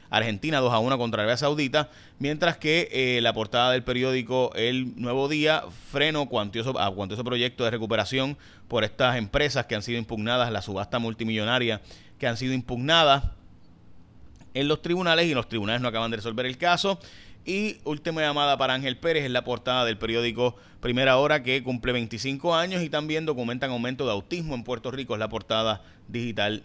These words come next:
de Metro. Y recuerda que tú puedes pagar por A T H Móvil y que A T H Móvil te permite hasta escanear para pagar en gran parte de la may-, mayoría de los comercios en Puerto Rico. Pero también importante es que no,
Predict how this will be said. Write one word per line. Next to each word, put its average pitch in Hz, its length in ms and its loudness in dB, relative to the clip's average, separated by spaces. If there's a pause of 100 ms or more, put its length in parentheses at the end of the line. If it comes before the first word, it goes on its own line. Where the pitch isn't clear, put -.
(120)
de 113 380 -2
Metro. 101 420 -6
Y 87 40 -10
recuerda 120 420 -2
que 110 80 -2
tú 95 120 -6
puedes 107 280 -2
pagar 123 520 2
por 147 180 0
A 120 60 0
T 117 100 -2
H 113 180 -4
Móvil 107 300 -2
y 104 40 -8
que 98 120 -6
A 95 40 -4
T 107 100 -6
H 110 200 -6
Móvil 113 320 -2 (360)
te 131 100 -2
permite 113 420 0
hasta 104 180 -4
escanear 113 460 -2
para 127 160 0
pagar 98 180 0
en 113 160 -2
gran 110 200 -2
parte 120 280 -2
de 117 60 -2
la 98 100 -4
may-, 98 280 -8
mayoría 90 260 -8
de 107 80 -2
los 104 80 -8
comercios 104 360 -6
en 104 100 -6
Puerto 127 260 0
Rico. 165 340 0 (460)
Pero 170 180 2
también 180 580 -2
importante 139 920 -4 (200)
es 127 160 -2
que 139 240 -2
no, 127 340 -2